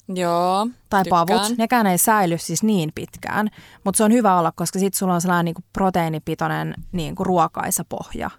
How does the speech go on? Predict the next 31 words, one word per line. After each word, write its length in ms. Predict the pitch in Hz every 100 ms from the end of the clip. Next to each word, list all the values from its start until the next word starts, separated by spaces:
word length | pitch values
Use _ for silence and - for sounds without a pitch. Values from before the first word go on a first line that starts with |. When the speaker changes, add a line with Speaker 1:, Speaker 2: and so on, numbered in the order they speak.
| -
Speaker 1:
Just 260 | 185 180 -
niin. 160 | - - - - - -
Ja 80 | 180 -
tämähän 380 | 185 165 156 156
voi 200 | 160 160
olla 180 | 156
siis 260 | 156 156 147
kuivakaapissakin. 960 | - 165 147 - - - - - 170 165 - -
Speaker 2:
Joo. 420 | 185 220 220 170 -
Speaker 1:
Niinku 520 | 170 156 143 - 139 -
Speaker 2:
Niin, 280 | 233 214 185
Speaker 1:
tos- 120 | 151
Speaker 2:
varsinkin 320 | 208 202 175 -
tollaset 320 | 180 175 180 -
pika 260 | 185 170
niinku 200 | 160 165
esiliotetut. 760 | - 160 180 175 87 208 214 - -
Speaker 1:
Just 280 | 165 160 -
niin. 120 | 175 - _ _ _ _ _ _ _ _
Just 280 | 160 156 - 147
ne. 140 | 139 151 _ _
Speaker 2:
Mm. 280 | 202 214 202 - - _ _ _ _ _ _ _ _ _ - -
Sit 160 | - -
paahdetut 480 | 240 208 185 175 202
vihannekset. 640 | 180 180 196 - 208 - _ -
Mulla 220 | 170 220
on 60 | 202
Speaker 1:
Mm. 40 |
Speaker 2:
nyt 80 | -
tällä 200 | 214 202
hetkellä 500 | 175 - 180 175